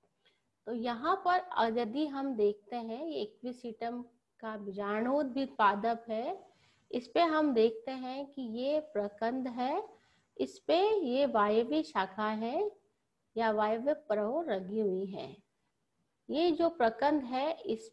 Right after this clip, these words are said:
पे ये मूल है, जो कि हमें दिखाई देते हैं। ये जो वायव्य प्रहो है, ये दो प्रकार की होती है, बंद होती है जिसपे कि शंकु नहीं लगते हैं,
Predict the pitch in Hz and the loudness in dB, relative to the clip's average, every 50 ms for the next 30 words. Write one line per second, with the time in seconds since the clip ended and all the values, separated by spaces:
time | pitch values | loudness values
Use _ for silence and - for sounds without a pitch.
0 | - - 269 294 349 415 440 415 - - - 220 226 240 233 240 233 220 220 226 | -4 0 0 2 2 0 -2 -6 -10 -12 -10 -6 -2 -2 -2 0 0 -2 -2 -2
1 | 240 254 269 285 262 233 262 262 339 466 466 403 - - _ _ _ _ _ _ | -2 0 -2 -2 -4 -6 -8 -6 -6 -6 -6 -10 -12 -14 _ _ _ _ _ _
2 | _ _ _ _ _ _ _ _ _ _ - 190 202 202 240 247 240 226 233 233 | _ _ _ _ _ _ _ _ _ _ -12 -10 -8 -4 -4 -4 -2 -2 -2 -2
3 | 247 302 381 427 370 262 196 190 - - 208 214 240 226 233 247 247 247 - 262 | 0 0 0 0 0 -2 -2 -4 -2 -2 0 0 0 0 2 0 0 0 -2 -4
4 | 262 262 247 254 269 285 302 320 339 330 - - _ _ _ _ _ _ _ _ | -4 -4 -4 -4 -4 -2 -2 -2 -2 -4 -8 -16 _ _ _ _ _ _ _ _
5 | _ _ _ _ _ _ _ _ _ _ _ _ _ _ _ _ _ _ _ _ | _ _ _ _ _ _ _ _ _ _ _ _ _ _ _ _ _ _ _ _
6 | - 262 277 277 320 294 247 240 233 233 247 262 285 302 320 359 370 359 370 359 | -4 -2 0 2 2 2 4 4 4 6 4 4 2 0 2 2 2 2 2 0
7 | 269 247 247 254 240 196 233 226 214 214 220 214 214 220 196 180 180 208 233 240 | 2 2 2 2 2 0 0 -2 -2 -2 -2 -2 -2 -2 -2 0 -2 -2 -2 -2
8 | 208 202 247 285 277 - 233 226 226 - 220 214 220 226 220 220 247 254 262 247 | 0 0 0 0 2 0 -2 -2 0 0 0 0 0 0 -2 -4 -6 -4 -4 -2
9 | 233 208 214 - 240 240 247 233 220 226 226 240 269 311 339 330 277 214 196 202 | -2 -2 -4 -4 -6 -6 -6 -4 -4 -4 -4 -2 -2 -4 -4 -4 -4 -4 -4 -4
10 | 208 226 262 269 262 285 277 269 240 233 240 - 254 254 247 247 254 277 277 226 | -2 -2 -2 -2 -2 -2 0 0 -2 -2 -2 -4 -4 -2 -2 -2 -2 -2 -4 -4
11 | 220 220 220 - - - 233 220 - 240 - - 214 214 220 214 220 240 226 202 | -4 -6 -8 -8 -8 -8 -8 -8 -8 -12 -8 -4 -4 -4 -4 -4 -8 -6 -6 -4
12 | 202 220 240 254 247 240 220 - - - 240 233 233 240 233 247 311 415 427 | -4 -6 -8 -8 -8 -8 -10 -12 -14 -10 -10 -8 -8 -8 -8 -6 -6 -6 -8